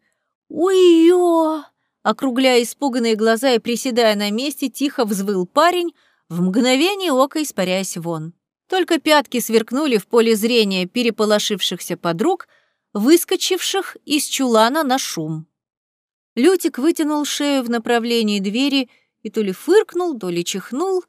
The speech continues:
не предпринимая ни малейшей попытки подняться и вразумить нахального визитера как-то более сурово, чем одно единственное "гав".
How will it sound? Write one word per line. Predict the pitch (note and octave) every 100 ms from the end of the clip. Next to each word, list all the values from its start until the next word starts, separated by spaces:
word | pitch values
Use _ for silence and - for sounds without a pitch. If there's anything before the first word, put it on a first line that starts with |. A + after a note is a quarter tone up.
| _ _ _
не | D4+
предпринимая | F4+ E4 - C#4 C#4 C#4 C4+
ни | B3+
малейшей | B3 B3 C#4 E4+ -
попытки | C#4+ A#3 C4 - A3
подняться | - F#3+ F#3 C4 C#4 -
и | A#3+
вразумить | B3+ B3 D4 D4 C4 - -
нахального | F#3 - G#3 F#3 F3+ F#3
визитера | F#3 F3+ F#3+ D#4 D4 G3
как-то | F#3+ - G#3+
более | A#3+ G#3 F3+
сурово, | - G#3 F4 D4 F#3
чем | G3 F#3
одно | F#3 G#3+
единственное | D4 A3+ F3 B3+ - D4+ D4 D#4+ D#4+
"гав". | G#3+ G3 D#3 -